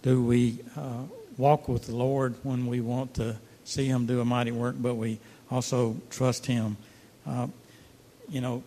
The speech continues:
Peter and John were going up to the temple, and the guy was standing outside begging. It reminds me a lot of, uh, being in, uh, Istanbul. There was a, a mosque that was in a real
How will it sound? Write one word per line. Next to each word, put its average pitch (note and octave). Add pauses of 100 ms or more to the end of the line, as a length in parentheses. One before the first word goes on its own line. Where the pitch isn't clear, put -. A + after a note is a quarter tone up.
(140)
Peter D3
and B2+ (380)
John C#3
were A#2+ (340)
going C3
up B2+
to C3
the A2
temple, C3
and A#2 (100)
the C3
guy B2
was B2+
standing A#2+
outside B2
begging. B2
It A#2+ (300)
reminds C3
me C3+
a A#2
lot B2+
of, A#2+
uh, A#2 (540)
being C3
in, A#2
uh, A2+
Istanbul. A#2+
There B2
was A#2+
a, A2+ (360)
a A#2+
mosque B2
that B2+
was A#2 (320)
in B2+
a A#2
real B2